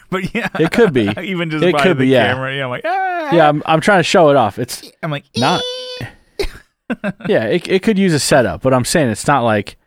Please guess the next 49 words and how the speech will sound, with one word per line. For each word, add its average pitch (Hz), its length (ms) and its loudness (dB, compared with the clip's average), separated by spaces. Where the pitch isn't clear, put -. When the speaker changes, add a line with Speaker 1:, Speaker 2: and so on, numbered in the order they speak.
Speaker 1:
Yeah, 156 280 -10
Speaker 2:
a - 40 -8
Speaker 1:
that's 135 120 -6
Speaker 2:
freaking 123 420 -2
tech 127 260 0
deck 104 220 -2
ramp, 92 460 -8
you 104 140 -2
know? 101 80 0
Speaker 1:
Yeah, 104 140 -2
yeah, 107 180 -6
Speaker 2:
It's 98 180 -4
Speaker 1:
yeah. 127 60 2
Speaker 2:
actually, 113 480 -2
you 131 120 -2
know, 107 260 -2
and 127 100 0
I 135 100 4
could 127 120 -4
probably 123 240 2
do 110 160 -2
that 101 160 -4
myself, - 500 -10
but 101 280 -6
Speaker 1:
Dude, 135 100 -10
I'm 101 60 -12
thinking 120 220 -10
about 90 140 -14
getting 87 180 -20
a 73 40 -20
tech - 220 -20
deck. - 220 -20
You 165 80 -6
know, 175 40 -4
they 185 60 -4
make 185 200 -6
Speaker 2:
You 135 60 -2
Speaker 1:
tech - 100 -2
Speaker 2:
should. 160 80 0
Speaker 1:
decks 160 240 -6
now 151 220 -6
that 113 180 -10
are, 110 160 -10
like, 104 180 -8
out, 110 320 -8
out 110 140 -6
of 107 80 -8
actual 104 400 -10
wood. 104 220 -8